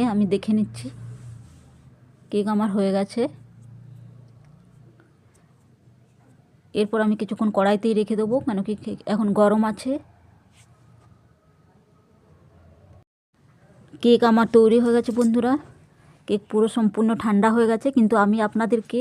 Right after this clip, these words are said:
এটা কেটে দেখাতে পাচ্ছি না, কেন কি আমার ভাগনার জন্মদিনের জন্য আমি কেকটা বানিয়েছি, তা ওদের বাড়ি নিয়ে যাব, সেই জন্যে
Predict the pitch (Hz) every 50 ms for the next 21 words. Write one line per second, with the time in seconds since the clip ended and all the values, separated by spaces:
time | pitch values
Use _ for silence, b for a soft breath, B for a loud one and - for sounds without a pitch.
0 | 254 233 202 - 220 - - 226 214 - 233 196 196 196 - 233 220 247 214 226
1 | 214 202 _ - 240 226 220 226 247 302 - B B B B B B B B -
2 | 202 208 202 214 208 - 254 262 269 254 - - - - 202 214 208 220 214 196
3 | 208 208 202 202 214 220 190 208 202 202 202 208 220 202 226 220 226 185 190 226
4 | 214 220 220 208 202 214 208 - 208 202 202 - - 208 190 196 196 196 208 214
5 | 202 - - 262 262 - 214 196 190 190 214 214 185 185 185 185 202 214 214 208
6 | 202 202 196 185 202 196 220 262 302 - _ b b b b b b b b b
7 | b b b _ - 220 214 190 196 214 208 208 220